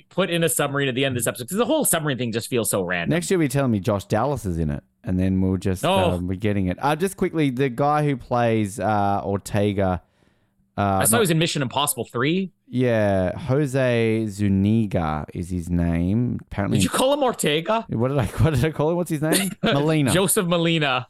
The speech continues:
Speaker 1: <laughs>
Speaker 2: I keep thinking of Alfred Molina. I don't want Ortega.
Speaker 1: Yeah.
Speaker 2: Racist Ben, just he looks slightly
Speaker 1: <laughs>
Speaker 2: Latino, so call him Ortega.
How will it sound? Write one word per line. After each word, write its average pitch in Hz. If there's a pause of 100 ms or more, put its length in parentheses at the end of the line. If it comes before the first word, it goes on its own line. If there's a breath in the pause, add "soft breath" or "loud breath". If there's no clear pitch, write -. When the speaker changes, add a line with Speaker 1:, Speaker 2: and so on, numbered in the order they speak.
Speaker 1:
<laughs> -
Speaker 2:
I -
keep 175
thinking 180
of 139
Alfred 131
Molina. 95
I 101
don't 151
want 90
Ortega. 98
Speaker 1:
Yeah. 127
Speaker 2:
Racist 107
Ben, 139
just 117
he 107
looks 113
slightly 117
Speaker 1:
<laughs> -
Speaker 2:
Latino, 139
so 104
call 143
him 135
Ortega. 151